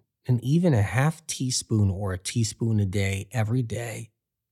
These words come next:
you're getting something incredible in your body. When I hear out there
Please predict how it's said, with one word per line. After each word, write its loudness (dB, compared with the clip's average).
you're 4
getting 2
something -4
incredible -2
in 0
your -2
body. -8
When 4
I 6
hear 4
out 2
there 0